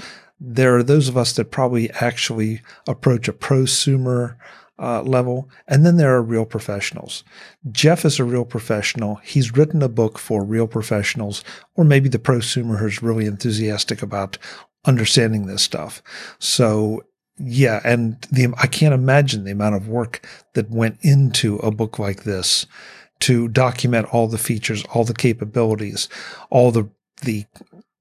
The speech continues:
to use my phrase, recipes that,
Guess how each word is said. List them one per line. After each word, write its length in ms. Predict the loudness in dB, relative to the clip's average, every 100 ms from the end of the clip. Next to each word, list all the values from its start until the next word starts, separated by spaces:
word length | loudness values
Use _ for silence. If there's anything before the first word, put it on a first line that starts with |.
| _ _ _ _ -8
to 100 | -4
use 240 | -4 0
my 160 | 4 4
phrase, 320 | 4 0 2
recipes 800 | 4 4 0 -4 -6 -8 -6 -4
that, 400 | -2 -2 -2 -6